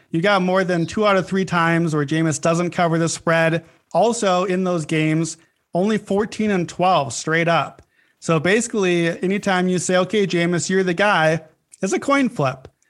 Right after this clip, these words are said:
It's a coin flip on will Jameis, the favorite, come through. And that's the thing for me in this game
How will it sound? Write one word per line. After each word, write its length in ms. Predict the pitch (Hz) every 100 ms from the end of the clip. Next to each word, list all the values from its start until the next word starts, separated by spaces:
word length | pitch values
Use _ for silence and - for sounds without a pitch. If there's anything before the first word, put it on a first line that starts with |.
| _ -
It's 140 | 196
a 60 | 214
coin 280 | 190 214 226
flip 320 | 190 170 170
on 300 | 165 165 160
will 220 | 180 190
Jameis, 400 | 160 175 180 160
the 80 | 160
favorite, 320 | 185 180 165
come 180 | 170 156
through. 300 | - 208 170
And 120 | 170
that's 180 | 208 -
the 100 | 214
thing 180 | 226 196
for 160 | 165
me 140 | 156 151
in 80 |
this 180 | 147 143
game 420 | 147 131 135 151